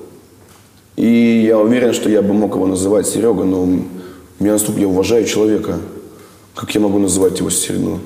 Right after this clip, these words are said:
я могу называть его Серёга. У нас девчонки называются его Серёга, но девчонки — это девчонки.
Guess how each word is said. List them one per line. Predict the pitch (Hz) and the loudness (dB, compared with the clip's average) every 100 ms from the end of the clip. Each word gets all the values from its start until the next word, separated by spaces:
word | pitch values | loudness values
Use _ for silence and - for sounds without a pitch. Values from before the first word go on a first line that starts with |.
| - - | -14 -4
я | 113 | 0
могу | 110 143 | 2 2
называть | 135 113 | 2 2
его | 98 | 0
Серёга. | - 113 101 92 - - - - | 0 0 0 -2 -6 -10 -10 -2
У | |
нас | 120 | 0
девчонки | 117 110 117 110 | 0 0 0 0
называются | 101 95 87 87 | 2 2 2 2
его | |
Серёга, | 85 - 92 | 0 0 0
но | 90 | 0
девчонки — | 87 156 147 | 0 0 0
это | 120 | -2
девчонки. | 113 - 104 98 | -2 -2 -2 -4